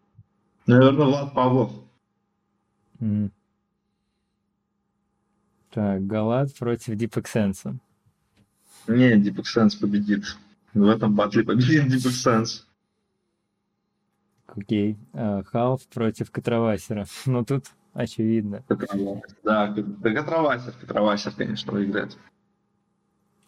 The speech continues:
Speaker 2: А, Парагрин против Пачуки.
Speaker 1: Бля, вот это я не знаю. Ну, я измеряю, как бы, уровень Парагрина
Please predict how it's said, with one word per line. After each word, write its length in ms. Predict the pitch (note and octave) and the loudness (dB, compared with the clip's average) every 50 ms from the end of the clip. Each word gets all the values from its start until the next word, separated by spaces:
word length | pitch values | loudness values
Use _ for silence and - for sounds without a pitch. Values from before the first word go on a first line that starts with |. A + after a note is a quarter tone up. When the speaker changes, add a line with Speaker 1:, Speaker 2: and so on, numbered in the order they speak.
| - | -6
Speaker 2:
А, 240 | B2+ A2 G#2 G#2 G2 | -4 -2 -2 -2 -4
Парагрин 580 | F#2 - A2 G#2+ G#2 G2+ G#2 A2+ B2 C#3 C#3+ C#3 | -4 -4 -2 -2 -2 0 0 0 0 0 0 0
против 400 | - A2+ A#2 A2+ - - G#2+ - | -2 -2 -4 -4 -4 -8 -10 -6
Пачуки. 640 | - A2 G2+ - - A#2 G#2+ G2 - - - - - - - _ _ _ _ _ _ _ _ _ _ - - - - _ _ _ _ _ _ _ _ _ _ _ _ _ _ _ _ _ _ _ _ - - - - | -4 -6 -4 -4 -2 -2 -2 -2 -4 -8 -16 -14 -14 -16 -18 _ _ _ _ _ _ _ _ _ _ -20 -20 -20 -20 _ _ _ _ _ _ _ _ _ _ _ _ _ _ _ _ _ _ _ _ -10 -6 -2 0
Speaker 1:
Бля, 760 | G#2+ G2+ G#2 G2 G2 F#2+ F#2+ F#2+ F#2 F#2 F2+ F2 F#2 F#2+ F#2+ | 2 4 4 4 2 2 0 0 -2 -2 -4 -4 -6 -8 -10
вот 180 | F#2+ - - - - | -12 -14 -16 -18 -12
это 120 | - F#2+ | -8 -6
я 60 | G2+ G2+ | -4 -2
не 100 | G2+ G#2 | -2 -4
знаю. 520 | G#2 - G#2+ F#2+ F#2+ F#2+ F#2+ F#2+ F#2+ F#2 - - _ _ _ _ _ _ _ _ _ _ _ _ _ _ _ _ _ _ _ _ _ _ _ _ _ _ _ _ _ _ _ _ _ - - - - - - | -4 -2 -2 -2 -2 -2 -4 -6 -8 -10 -12 -16 _ _ _ _ _ _ _ _ _ _ _ _ _ _ _ _ _ _ _ _ _ _ _ _ _ _ _ _ _ _ _ _ _ -20 -20 -20 -20 -10 -2
Ну, 120 | - D#3 E3+ | 2 4 6
я 460 | F3+ G#3+ G#3+ A3+ A3+ G#3 F#3 - - - | 6 6 6 6 4 2 0 -2 -4 -8
измеряю, 840 | C3+ D#3 D3 C#3+ - E3+ E3+ E3+ F#3 F#3+ F#3+ F#3 F3 D#3 D3 C#3+ | -4 -2 -2 0 0 0 0 2 2 2 2 4 2 2 0 0
как 200 | - D#3+ C#3+ C#3 | -2 -2 -2 0
бы, 100 | C3 C3+ C#3+ | 2 4 6
уровень 380 | D#3 F3 F3 D#3 D3 C#3+ C3 B2+ | 6 6 6 4 2 2 0 0
Парагрина 500 | C#3+ B2+ B2+ B2+ B2 B2+ D3 D#3+ E3 | 0 2 2 2 2 2 2 2 2